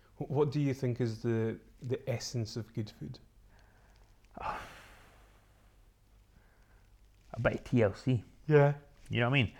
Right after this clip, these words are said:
Speaker 1: <laughs>
Speaker 2: If it comes from the ground, the farmers put that T L C and that care, and it comes through. If you look after it, treat it with respect, sound. Anything from the sea, hats off, man. You know what I mean? The s-, the fishermen that go out there, pff, should get medals.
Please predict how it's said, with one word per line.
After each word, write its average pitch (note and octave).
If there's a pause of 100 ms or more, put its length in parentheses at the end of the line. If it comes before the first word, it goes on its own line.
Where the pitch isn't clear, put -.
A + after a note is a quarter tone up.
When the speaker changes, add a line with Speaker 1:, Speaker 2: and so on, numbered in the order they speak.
(120)
Speaker 1:
<laughs> -
Speaker 2:
If A2
it - (180)
comes D#3+
from C3 (460)
the G#2
ground, B2+
the G2
farmers D3+
put A#2
that F#2
T F#2
L G2+
C -
and F#2+
that C3
care, G#2
and F#2+
it -
comes G#2
through. G2+
If F#2
you G#2
look C3
after G#2+
it, - (120)
treat B2+
it G#2
with G2+
respect, -
sound. F#2+ (560)
Anything E3
from A#2
the F#2+
sea, B2+ (720)
hats -
off, C3
man. G2
You A2+
know C3
what B2
I A2+
mean? G#2
The G2+
s-, - (180)
the -
fishermen B2
that F#2+
go A2
out G2+
there, A2+ (200)
pff, -
should G2+
get G2+
medals. G2